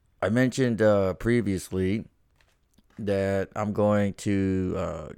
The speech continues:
Galveston, and, and we did. Uh, I took, uh, me, my wife, all three kids, and it was a blast. We,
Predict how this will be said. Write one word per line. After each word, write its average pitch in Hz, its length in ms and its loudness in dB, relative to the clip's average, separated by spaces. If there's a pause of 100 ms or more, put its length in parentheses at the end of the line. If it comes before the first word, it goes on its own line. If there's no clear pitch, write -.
Galveston, 101 600 -2 (840)
and, 92 720 -4 (1120)
and 98 220 -2
we 123 80 4
did. 139 420 6 (100)
Uh, 90 380 0
I 101 80 -2
took, 104 300 0
uh, 90 340 2
me, 110 320 0
my 98 100 0
wife, 92 460 2
all 90 140 2
three 90 260 -4
kids, 104 560 0
and 90 400 -2
it 90 120 2
was 92 180 -2
a 82 80 -4
blast. 87 560 -2
We, 98 360 -4